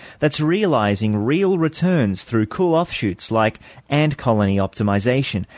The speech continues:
and similar approaches that are showing good results in fields as diverse as piloting military U A Vs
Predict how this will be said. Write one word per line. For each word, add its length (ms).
and 120
similar 480
approaches 600
that 140
are 100
showing 420
good 180
results 480
in 140
fields 460
as 100
diverse 520
as 120
piloting 560
military 600
U 280
A 140
Vs 460